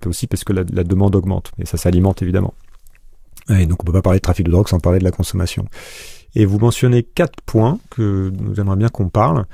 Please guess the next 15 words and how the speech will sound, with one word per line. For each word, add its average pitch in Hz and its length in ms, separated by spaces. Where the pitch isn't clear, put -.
soit - 200
ensemble, 101 420
soit 92 160
un 90 180
par 92 240
un. 139 220
Premier, 120 280
c'est - 120
l'affaiblissement 113 560
du 101 120
lien 104 140
so-, 110 200
du 95 160
lien 107 180
social 101 640